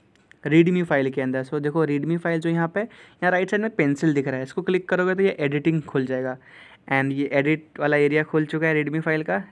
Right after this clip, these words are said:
And यहाँ पे आपको simply जो नोटपैड से कोड कॉपी किए थे यहाँ पे पेस्ट कर देंगे। And आपको यहाँ पे दिख रहा होगा कि सारे कोड यहाँ पे पेस्ट हो चुके हैं अच्छे से, और यहाँ पे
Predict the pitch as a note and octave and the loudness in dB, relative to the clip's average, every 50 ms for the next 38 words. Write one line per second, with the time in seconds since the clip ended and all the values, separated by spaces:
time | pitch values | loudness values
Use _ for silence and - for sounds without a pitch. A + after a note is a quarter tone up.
0 | - C4+ D#3+ C3 C3 C3+ C3 C#3+ C#3+ C#3+ - D#3 D3 D3 - D3+ D3 - D3 C#3+ | -14 -10 -6 -6 -4 -4 -2 -4 -4 -2 0 -2 -2 -2 -4 -8 -6 -4 -6 -6
1 | C#3 C#3+ D#3 E3+ F3+ E3+ D#3+ D3 C#3+ C#3+ D3+ F3+ F3 - - G3+ F#3+ - - F3+ | -4 -2 0 2 2 4 2 2 2 2 0 0 0 2 2 2 2 2 -2 -6
2 | E3+ - D#3 D3+ D#3 C#3+ D3+ D3 D3+ D3 C#3+ C#3+ D#3 D#3+ - A#3 C4 - - - | -4 0 0 0 0 0 -2 -4 -2 -4 -4 -4 -4 -4 -4 -6 -6 -8 -12 -20
3 | - - - - - C#3 C3+ C3 E3+ F3 E3+ - _ - C#3 C3 C3 C3+ - - | -20 -20 -14 -2 0 2 2 2 2 -2 -2 -4 _ 0 0 0 0 -2 -4 -2
4 | C#3+ C3 B2 B2 C3 B2+ B2+ B2 C3 B2+ B2+ - - - - - - - - - | -2 -2 0 0 -2 -2 -2 -2 -2 -4 -6 -8 -14 -20 -20 -20 -20 -20 -8 -2
5 | C#3 C#3 C#3+ D3 D3 D#3 D#3+ - - G3 G3 G3 G3 G3+ G3 E3 D3 D3+ - F#3 | 0 2 2 2 2 0 0 0 -2 0 0 0 0 -2 -2 0 -2 -2 0 0
6 | F3+ F3+ F3+ F3+ F3+ E3+ F3 - F3 F3 - D3 C#3 D3 D#3 D#3+ D#3 - D#3 D3+ | 2 2 2 2 0 -2 -4 -6 -4 -2 0 2 2 2 0 -2 0 0 2 2
7 | D3+ D#3 D3 C#3+ C#3 D3+ D3 D3 - D3 C#3 C#3 C#3 - - C#3+ C#3+ C#3+ - D#3 | 4 2 0 0 0 -2 -4 -2 -2 -2 -2 -2 -4 -4 -2 -2 -2 -2 -2 -2
8 | D#3+ D3+ D3 - E3 E3 - G#3 A3 A3+ - - - - - - - D#3+ F3+ F#3+ | -2 -2 0 -2 -4 -4 -2 -2 -4 -4 -6 -12 -20 -20 -8 -2 0 0 2 2
9 | G#3+ | 0